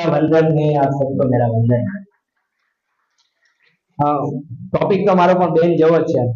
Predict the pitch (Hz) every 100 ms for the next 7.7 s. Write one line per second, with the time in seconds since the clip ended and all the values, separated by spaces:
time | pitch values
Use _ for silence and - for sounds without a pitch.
0 | - 170 170 214 214 202 180 165 160 151
1 | 156 _ _ 139 160 170 175 196 190 202
2 | 208 185 208 285 196 156 165 180 135 147
3 | 240 240 226 233 233 214 226 214 208 185
4 | 156 185 165 131 - 170 170 160 165 -
5 | 175 185 139 165 202 269 254 254 226 220
6 | 247 240 240 220 233 202 139 135 208 294
7 | 277 277 254 240 233 220 220